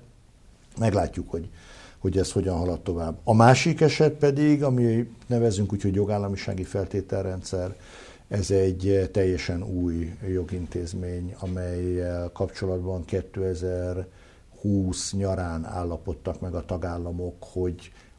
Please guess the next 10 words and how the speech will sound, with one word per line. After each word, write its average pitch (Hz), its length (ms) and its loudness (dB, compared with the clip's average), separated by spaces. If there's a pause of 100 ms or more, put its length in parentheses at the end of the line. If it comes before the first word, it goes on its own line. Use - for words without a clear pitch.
(600)
úgymond 101 340 0
a 95 40 2
jogállamisági 95 720 0
kritériumok 92 580 -4
érvényesüléséhez 90 1040 -4
kötik 90 300 -6
az 80 100 -6
uniós 87 280 -6
források 87 480 -8
folyósítását. 131 1040 -4